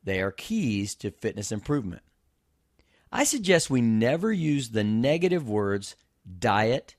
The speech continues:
and exercise again. Who's with me? We can choose new words. We can choose positive words that don't have the negative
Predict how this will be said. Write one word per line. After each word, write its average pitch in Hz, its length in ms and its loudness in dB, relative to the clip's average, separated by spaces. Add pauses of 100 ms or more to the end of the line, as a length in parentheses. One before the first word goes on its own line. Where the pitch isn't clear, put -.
(460)
and 160 160 2
exercise 92 840 -2 (580)
again. 113 440 0 (960)
Who's 170 240 2
with 143 200 2
me? - 160 -14 (1300)
We 226 120 -2
can 262 160 4
choose 165 280 0
new 226 180 4
words. - 400 0
We 139 140 0
can 233 220 2
choose 123 440 0 (400)
positive 117 680 0
words 90 360 -6
that 101 380 -6
don't 180 380 2
have 135 440 -4
the 110 100 0
negative 131 500 -2